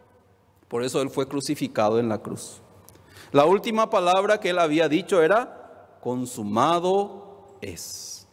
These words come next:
¿Qué significa consumado es? Está cancelada la cuenta del pecado. ¿Cuánto por ciento?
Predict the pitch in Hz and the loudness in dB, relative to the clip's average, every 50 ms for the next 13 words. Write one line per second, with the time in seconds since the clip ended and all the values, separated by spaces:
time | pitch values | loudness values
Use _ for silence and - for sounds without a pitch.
0 | _ _ _ _ _ - 139 135 135 156 156 151 156 151 - 170 147 156 151 143 | _ _ _ _ _ -2 -2 0 2 2 2 2 2 0 0 0 0 -2 -2 -2
1 | 147 123 131 131 127 113 127 156 - - - - - - - - - _ - - | -2 0 0 2 2 0 0 -2 -6 -12 -16 -20 -20 -20 -20 -20 -20 _ -10 -8
2 | 110 - - 113 110 - 117 117 120 120 117 - 104 101 101 101 110 110 117 117 | -8 -4 -2 -2 -2 0 0 -2 -2 -2 -4 -4 -2 0 2 2 2 2 2 0
3 | 117 113 113 107 - - 101 104 110 110 - 120 110 110 107 107 110 - - - | 0 0 -2 -4 -6 -6 -6 -4 -4 -4 -2 -2 0 -2 -2 -4 -6 -10 -10 -8
4 | 98 85 104 - - - - - - - - _ _ _ _ _ _ _ _ - | -8 -10 -10 -10 -14 -20 -20 -20 -20 -20 -20 _ _ _ _ _ _ _ _ -20
5 | - - - - _ _ - - - 127 131 139 143 147 143 160 - - 135 120 | -20 -20 -20 -20 _ _ -6 0 2 2 2 2 0 -2 -4 -6 -4 -4 -4 -4
6 | 120 - 131 139 147 139 143 190 196 | -2 -2 0 0 0 0 -2 -4 -4